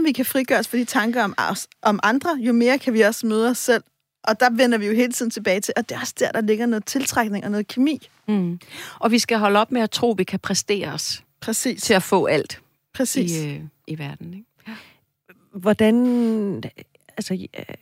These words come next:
Speaker 3: Katrine, jeg er jo hende, der stiller de dumme spørgsmål,
Speaker 2: Mhm,
Speaker 3: fordi det er jer,
Speaker 2: endelig.
Speaker 3: der har de vise
Speaker 2: Mhm.
Speaker 3: kort og de
Speaker 2: Ja.
Speaker 3: kloge ord. Hvordan ved man, hvad det er, man søger?
Speaker 2: Mhm.
Speaker 3: Øhm, og det kan måske godt lyde som et virkelig dumt spørgsmål, men det er faktisk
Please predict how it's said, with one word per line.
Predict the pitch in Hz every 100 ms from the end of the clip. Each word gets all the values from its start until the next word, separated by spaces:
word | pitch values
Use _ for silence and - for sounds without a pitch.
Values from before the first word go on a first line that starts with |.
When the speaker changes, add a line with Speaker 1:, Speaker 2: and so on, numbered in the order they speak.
| 185
Speaker 3:
Katrine, | 190 - 180 185
jeg |
er | 190
jo |
hende, | 202 202
der | 208
stiller | - 208
de | 214
dumme | - 202 214
spørgsmål, | - 214 - 214
Speaker 2:
Mhm, | 220
Speaker 3:
fordi | 269 208
det | 214
er |
jer, | 208
Speaker 2:
endelig. | 240 294
Speaker 3:
der |
har | 202 202
de | - 214 196 180
vise | 202 196 214
Speaker 2:
Mhm. | 233
Speaker 3:
kort | 190 208
og | 185
de |
Speaker 2:
Ja. | 202
Speaker 3:
kloge | - 185 202
ord. | - 202 - - _ _ _ _ - 143
Hvordan | 165 165 196 220 277
ved | - 170 185 254
man, | 262 269
hvad | 233 196
det | 214
er, | - 156 139 -
man | 240 247
søger? | - - 285 349 427 - -
Speaker 2:
Mhm. | 196 190 170 170 _ _ _ _ _ _ _ _
Speaker 3:
Øhm, | 247 240 220 220 214 214 214 202
og | 240
det | 262
kan | 269
måske | 254 - 269
godt | 262
lyde | 247 262
som | 269 262
et | 226
virkelig | 208 262 262
dumt | 247
spørgsmål, | - 240 240 254
men | - 214
det |
er | 208
faktisk | 190 190 277